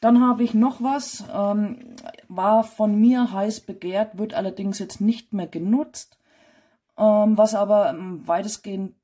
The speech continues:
daran liegt, dass ich meistens aus der Flasche trinke. Und zwar ist das ein Füllstandsanzeiger.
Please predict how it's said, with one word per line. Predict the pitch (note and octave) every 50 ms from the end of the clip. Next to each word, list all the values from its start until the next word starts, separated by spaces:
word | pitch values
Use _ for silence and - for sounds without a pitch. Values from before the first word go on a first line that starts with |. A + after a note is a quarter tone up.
| _ -
daran | D#3+ E3 F3 G3+ G#3 G3+ G3 F#3+
liegt, | F#3 G3+ G#3 G3+ - - -
dass | E3+ E3 F3+
ich | F#3 -
meistens | E3+ E3+ E3+ E3+ - - -
aus | - E3 E3 -
der | - D#3+
Flasche | - - D#3+ E3+ G3 - A#3 G#3+ -
trinke. | G#3 G#3 G#3 G#3+ G#3+ - D4 - _ _ _ -
Und | - G#3 G#3 G#3
zwar | - - - - E3+ E3+
ist | - F#3 F#3 - - -
das | E3 E3 E3 - - _ _
ein | - C#3+ D3+ D#3 D#3
Füllstandsanzeiger. | - - - A3 A#3+ A#3+ - - - D#3 D3+ C#3+ - - - - - - - D3 D3 C#3+ C#3 B2+ - D3 -